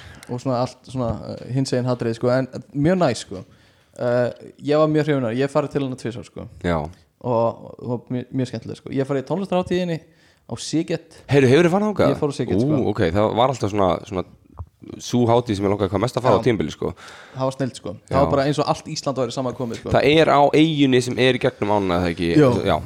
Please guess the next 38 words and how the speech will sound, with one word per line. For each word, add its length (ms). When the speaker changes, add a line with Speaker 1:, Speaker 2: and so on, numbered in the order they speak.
Speaker 2:
einmitt. 420
Speaker 1:
Jú. 220
Speaker 2:
Hérna, 280
sikkur 300
með 240
við 80
Búta 160
Speaker 1:
Já. 260
Speaker 2:
og 120
Pest, 340
já, 80
einmitt. 420
Speaker 1:
Búta 300
og 80
Pest, 240
sko. 80
Það 380
er 100
algjörg 260
snillt, 220
sko. 260
Speaker 2:
Já. 140
Speaker 1:
Eh, 640
fimm 380
hundruð 180
þúsund 80
manna 120
hátíð, 360
þrjú 160
hundruð 160
þúsund 80
manna 160
hátíð 400
á 160
einu, 120
Speaker 2:
Mhm. 220
Speaker 1:
þú 40
veist, 260